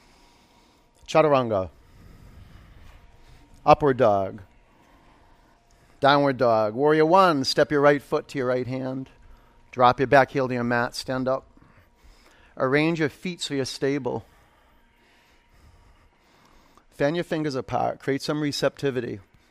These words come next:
This is a pathway into being receptive. Your hands and your feet, they are ready now to receive. Lift your toes and spread them apart.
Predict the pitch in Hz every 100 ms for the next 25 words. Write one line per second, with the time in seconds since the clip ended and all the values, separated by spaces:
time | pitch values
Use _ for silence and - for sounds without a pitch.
0 | _ - 160 190 139 - 160 165 151 160
1 | 151 147 147 139 127 139 123 - - -
2 | - - 147 143 120 123 147 _ _ _
3 | _ _ _ _ _ - 123 - 143 -
4 | - 110 - - _ - 123 113 139 139
5 | 123 131 - 160 143 123 _ - _ _
6 | _ 135 139 123 127 143 147 143 143 135
7 | 123 117 - 143 123 135 - 160 - 175
8 | 139 123 - 156 151 147 - 156 139